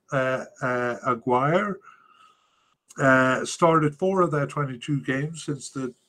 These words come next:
the Gold Cup in twenty twenty-one and was on the bench for five, uh, besides. Uh, he was selected actually for the Olympic squad rather than the,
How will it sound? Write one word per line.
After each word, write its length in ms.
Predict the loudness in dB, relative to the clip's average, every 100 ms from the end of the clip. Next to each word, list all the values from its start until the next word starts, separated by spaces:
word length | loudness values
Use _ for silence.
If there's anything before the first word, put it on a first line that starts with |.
| _
the 100 | -6
Gold 380 | -2 -2 -2 -4
Cup 240 | -6 -6
in 100 | -8
twenty 300 | -10 -10 -10
twenty-one 580 | -8 -8 -4 -4 -4 -6 -12 -20 -14
and 140 | -6 -2
was 180 | 0 2
on 180 | 2
the 80 | 2
bench 360 | 2 0 0 -4
for 180 | -8 -6
five, 720 | 2 4 4 2 0 -4 -6 _ -20 _ _
uh, 380 | -4 0 0 -2 -2
besides. 720 | -2 -2 -2 0 -2 -4 -12 -20 -20 _
Uh, 220 | -2 -2
he 180 | 2 2
was 220 | 4 2
selected 480 | 2 4 2 0 -4
actually 400 | -2 -4 -2 -4
for 120 | -2 4
the 180 | 4
Olympic 520 | 6 2 0 -4 -6 -6
squad 440 | -8 -4 -4 -4 -4
rather 360 | -2 -2 -4 -8
than 140 | -10 -8
the, 260 | -6 -6